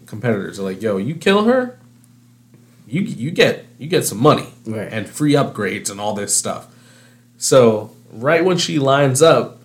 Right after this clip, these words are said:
Speaker 1: you know, she has, like, a funny thing 'cause her, it's just a s-, a game. And you had said it last time we did it, she's like, "Hey, you know, take it easy on me, guys."
Speaker 2: <laughs>
Speaker 1: Um, and then Ito finally, like, patches into her and he's like, "Hey, yo,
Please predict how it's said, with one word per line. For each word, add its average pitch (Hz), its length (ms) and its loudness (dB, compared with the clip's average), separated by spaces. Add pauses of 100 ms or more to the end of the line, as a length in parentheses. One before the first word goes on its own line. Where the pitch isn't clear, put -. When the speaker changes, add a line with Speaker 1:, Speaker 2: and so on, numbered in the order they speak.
Speaker 1:
you 131 120 -4
know, 113 180 2
she 139 180 -4
has, 143 240 4
like, 160 180 2
a 196 60 2
funny 175 280 2
thing 147 180 2
'cause - 280 2
her, 120 400 2
it's - 200 -8
just - 460 -6
a 156 60 -10
s-, - 220 -6
a 180 80 -2
game. 180 520 0 (540)
And 110 680 -4
you 117 140 -4
had 120 120 -2
said 120 140 2
it 110 80 -4
last 131 260 4
time 120 140 4
we 113 80 0
did 110 140 -4
it, - 20 -6
she's 107 160 -12
like, 104 100 -6
"Hey, 151 300 0
you 131 180 -2
know, 143 160 2
take 135 300 0
it 160 80 -2
easy 190 400 0
on 147 140 6
me, 143 120 0
guys." 139 680 4
Speaker 2:
<laughs> - 40 -10 (460)
Speaker 1:
Um, 117 600 2 (320)
and 127 100 0
then 120 200 0
Ito 151 300 6
finally, 143 340 2
like, 120 200 2
patches 139 440 2
into 151 260 2
her 120 300 6
and 117 100 6
he's 123 140 -2
like, 113 160 2
"Hey, 135 160 -2
yo, 113 680 0